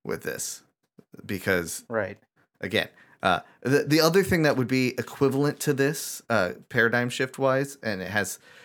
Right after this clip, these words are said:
Speaker 1: be-, for similar reasons, which has to do with how fast you can get stuff done, is quantum computing. Um, 'cause
Speaker 2: Mm-hmm.
Speaker 1: effectively what con-,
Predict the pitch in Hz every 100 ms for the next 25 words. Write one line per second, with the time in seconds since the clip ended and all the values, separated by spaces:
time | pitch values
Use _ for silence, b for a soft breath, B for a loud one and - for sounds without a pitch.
0 | B 135 131 131 143 135 143 131 113 107
1 | 113 127 135 - _ 101 - 101 - 107
2 | 104 98 - B - 110 113 107 104 98
3 | 101 - 98 104 101 92 - 98 90 -
4 | - 85 - - _ b b b b b
5 | - 87 80 80 95 _ - 113 104 139
6 | 135 113 107 - 117 107